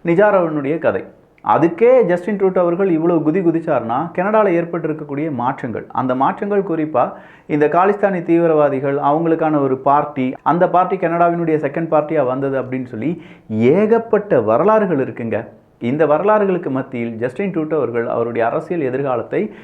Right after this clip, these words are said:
இழந்து நிற்கிறார். So, இதுதான் இப்போ ரொம்ப ஹாட் டாபிக். அடுத்த ஹாட் டாபிக் என்ன அப்படின்னு சொல்லி பார்க்கும்போது, இந்தியா மற்றும் அமெரிக்காவினுடைய உறவில் அடுத்த மைல்ஸ்டோனை நம்ம அச்சீவ் பண்ண போறோம்.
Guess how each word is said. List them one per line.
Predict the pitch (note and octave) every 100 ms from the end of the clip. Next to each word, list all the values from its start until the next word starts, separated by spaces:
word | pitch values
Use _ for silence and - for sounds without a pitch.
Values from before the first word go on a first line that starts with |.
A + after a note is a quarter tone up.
| -
இழந்து | - A#2+ D3+ E3 C#3+
நிற்கிறார். | A2 A2 A2 G#2 G#2 G2 - - _
So, | - G3 F#3+
இதுதான் | C3+ C#3 C3 A2+
இப்போ | - A2 C3+
ரொம்ப | A#2 A2+ C#3
ஹாட் | D#3 - A2+ A#2 -
டாபிக். | F#2 - - - _ _
அடுத்த | C#3+ G#3+ A3
ஹாட் | F3 F#3 F#3+
டாபிக் | F#3 F3+
என்ன | D3 C#3+ D3 -
அப்படின்னு | B2 C3+
சொல்லி | C3+ A#2+
பார்க்கும்போது, | A#2 A2+ A2+ A2+ G2+ G2 A2 A2+ - -
இந்தியா | B2+ F3 G#3 A3+
மற்றும் | F3+ D3+ F3 G3+ -
அமெரிக்காவினுடைய | C3 E3 E3+ E3 D#3+ D#3+ C#3+
உறவில் | A#2 A2 A2+ A2 C3+
அடுத்த | C#3 E3+ A3
மைல்ஸ்டோனை | E3+ C#3 G3 G#3 C#3 C#3+
நம்ம | C#3 A2+ A2
அச்சீவ் | E3+ - A#2+ - A#2
பண்ண | B2 A#2
போறோம். | A2+ G2+